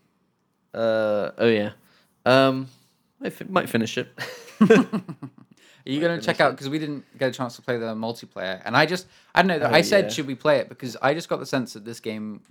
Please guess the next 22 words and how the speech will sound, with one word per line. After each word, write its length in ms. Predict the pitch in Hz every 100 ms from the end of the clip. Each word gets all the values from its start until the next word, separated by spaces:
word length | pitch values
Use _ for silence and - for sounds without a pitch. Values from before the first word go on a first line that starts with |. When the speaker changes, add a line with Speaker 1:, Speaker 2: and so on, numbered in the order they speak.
| 98
Speaker 2:
was 120 | 101
primarily 640 | - 104 104 104 98 98 _ _
a 40 | 101
multiplayer 440 | 92 - - - -
game. 200 | - - _ _ _ _ -
I 40 | 123
don't 80 | 139
know 100 | 135
if 120 | 127
I'd 160 | 117 170
Speaker 1:
I 20 |
Speaker 2:
heard 200 | 120 123
something 280 | 135 131 135
about 200 | 139 -
that 200 | 131 -
when 120 | 113
it 80 | 107
was 140 | 98 -
being 240 | - 104
announced, 460 | 101 156 156 - -
or, 100 | 101
like, 320 | 98 92 -